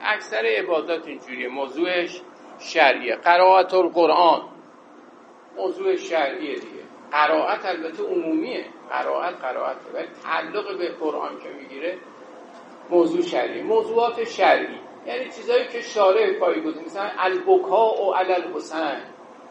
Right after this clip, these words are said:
علیه الصلاة و السلام، موضوعش چیه؟ شرعی. اقامت المعاتم، معتم،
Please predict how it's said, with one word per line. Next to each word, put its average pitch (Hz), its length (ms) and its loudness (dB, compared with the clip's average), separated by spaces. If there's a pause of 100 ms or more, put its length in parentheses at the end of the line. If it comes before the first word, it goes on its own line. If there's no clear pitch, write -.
(160)
علیه 143 320 -2
الصلاة 131 600 -6
و - 20 -4
السلام، 117 500 -8
موضوعش 160 360 -6 (140)
چیه؟ 180 300 -2 (640)
شرعی. 123 280 -6
اقامت 196 720 4
المعاتم، 160 960 0 (600)
معتم، 170 640 -2